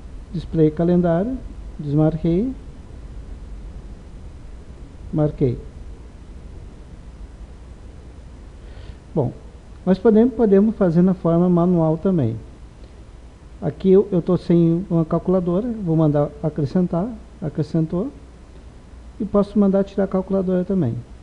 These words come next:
E também posso mudar a máscara, isso aqui eu achei bem legal também. Aqui na,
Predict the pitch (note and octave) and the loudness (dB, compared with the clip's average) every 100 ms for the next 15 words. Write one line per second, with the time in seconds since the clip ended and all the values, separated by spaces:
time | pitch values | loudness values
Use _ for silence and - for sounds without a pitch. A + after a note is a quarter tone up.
0 | - - - - - - - - - - | -20 -20 -20 -20 -20 -20 -20 -20 -20 -20
1 | - - - - B3 D#4 B3 B3 A3+ A3 | -20 -20 -8 -2 0 4 4 4 4 2
2 | A3+ G#3+ G#3 A3 F#3 F3+ - D3 C3 - | 2 2 4 4 4 2 -2 -8 -8 -12
3 | - D3 D3+ D3 D3+ D3 D3 D3+ C3+ C#3 | -10 -6 -2 -2 0 2 2 2 0 0
4 | D3+ C3+ A#2 A2+ - - - - - - | 0 0 0 -4 -12 -20 -20 -20 -20 -20
5 | - - - - - - - - - - | -20 -20 -20 -20 -20 -20 -20 -20 -20 -20
6 | - - - - F#3 - A#3+ | -20 -20 -18 -2 0 4 6